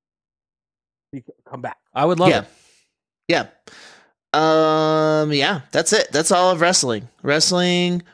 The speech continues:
Speaker 3: We've talked about wrestling.
Speaker 2: We talked about wrestling and
Speaker 1: Oh, yeah.
Speaker 2: nothing but wrestling.
Speaker 3: Yeah. Uh, do you guys wanna hear what our friend Blurg had to ask us?
Speaker 2: I need to hear it.
Speaker 1: Yes.
Speaker 3: <clears throat> Okay.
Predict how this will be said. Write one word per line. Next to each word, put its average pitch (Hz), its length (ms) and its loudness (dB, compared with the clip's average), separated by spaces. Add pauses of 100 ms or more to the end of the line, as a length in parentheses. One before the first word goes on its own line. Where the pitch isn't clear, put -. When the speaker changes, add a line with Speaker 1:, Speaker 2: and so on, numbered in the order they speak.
Speaker 3:
We've 143 160 -2
talked 175 240 0
about 175 260 2
wrestling. 156 520 0 (880)
Speaker 2:
We 131 80 -8
talked 170 200 -2
about 151 160 0
wrestling 147 340 0
and 110 100 -4
Speaker 1:
Oh, 123 40 -2
yeah. 131 100 -4
Speaker 2:
nothing 165 480 -2 (240)
but 139 220 0
wrestling. 95 440 -8 (560)
Speaker 3:
Yeah. 147 220 -2 (380)
Uh, 151 240 4
do 147 80 -2
you 151 120 -2
guys 151 260 -2
wanna 139 560 -2 (100)
hear 147 260 -4
what 135 420 -2
our 127 120 -4
friend 131 300 -6
Blurg 123 280 -2
had 151 160 -2
to 151 60 0
ask 151 280 0
us? 226 280 -2
Speaker 2:
I 120 80 -6
need 120 300 -6
to 104 100 -12
hear 92 160 -16
it. 82 120 -20
Speaker 1:
Yes. - 440 -20 (880)
Speaker 3:
<clears throat> - 0 - (1000)
Okay. 151 340 -12